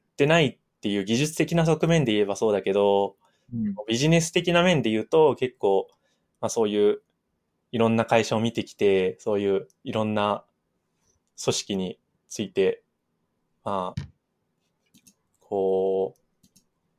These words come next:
Speaker 1: う、なんだろう、見てきたっていうのが結構
Speaker 2: うん。
Speaker 1: 理由になってたりするのかなとかっていうふうに
Speaker 2: うん。
Speaker 1: 思ったりすることも最近は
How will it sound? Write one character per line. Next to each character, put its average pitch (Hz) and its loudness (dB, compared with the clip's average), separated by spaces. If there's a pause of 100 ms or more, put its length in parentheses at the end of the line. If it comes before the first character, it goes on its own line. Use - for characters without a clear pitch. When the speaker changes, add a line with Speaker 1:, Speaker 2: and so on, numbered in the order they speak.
(360)
Speaker 1:
う、 - -10
な 101 -4
ん 95 -6
だ 92 -8
ろ - -6
う、 - -20 (500)
見 110 -4
て 101 -2
き - -16
た 101 2
っ - -12
て 104 -8
い 101 0
う 101 2
の 104 0
が 139 4 (100)
結 - -8
構 123 -2
Speaker 2:
う 127 -2
ん。 110 -2
Speaker 1:
理 104 -6
由 101 -6
に 98 -4
な 104 -2
っ - -20
て 104 -6
た 98 -2
り 95 -4
す 113 -8
る 120 -2
の 120 -2
か 117 0
な 135 2
と - -8
か 98 -6
っ - -16
て 101 -12
い 95 -8
う 92 -10
ふ 101 -12
う 98 -6
に 90 -12 (720)
Speaker 2:
う 101 -4
ん。 123 0
Speaker 1:
思 110 -4
っ - -6
た 95 -6
り 95 -6
す - -8
る 101 -4
こ 101 -4
と - -4
も 95 -2
最 95 -4
近 90 -10
は 90 -8